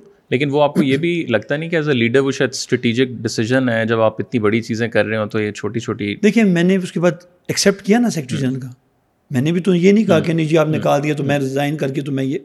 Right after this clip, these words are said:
Speaker 1: ہوں۔
Speaker 2: وہ تو نہیں کیا۔ میں پھر بھی کھڑا رہا نا، کوئی اور کھڑا ہو کے دکھائے مجھے، ایک بھی منسٹر مجھے ایسے کر کے دکھائے، میں چیلنج کرتا ہوں۔ میں
Speaker 1: نہیں،
Speaker 2: بڑی
Speaker 1: ویسے
Speaker 2: بات نہیں کر
Speaker 1: لیکن
Speaker 2: رہا۔
Speaker 1: وہ تو اسد کو بھی، انہوں نے، اسد عمر کو بھی
Speaker 2: اسد کو تو پھر ادھر ہی چیئرمین کمیٹی کا بنایا، مجھے بھی کہا،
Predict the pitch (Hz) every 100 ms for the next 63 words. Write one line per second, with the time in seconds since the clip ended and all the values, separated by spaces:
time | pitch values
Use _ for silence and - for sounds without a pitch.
0 | - 110 139 156 208 240 - 104 - _
1 | _ _ _ _ - 170 220 240 254 185
2 | 220 208 139 175 202 113 - _ _ -
3 | 190 202 196 196 185 170 160 156 165 143
4 | 127 - _ _ _ _ _ _ _ -
5 | 214 190 196 220 202 190 - 190 175 170
6 | 147 165 156 147 147 - 156 _ _ _
7 | _ _ - 170 202 196 190 151 135 143
8 | 120 _ _ - - _ _ _ _ _
9 | _ _ _ 151 143 175 208 185 185 233
10 | 196 135 131 135 - - 143 - 160 131
11 | 117 113 113 113 104 - 117 113 120 120
12 | 196 202 202 196 160 160 - 147 170 170
13 | - 170 170 160 156 143 170 165 165 190
14 | 214 277 214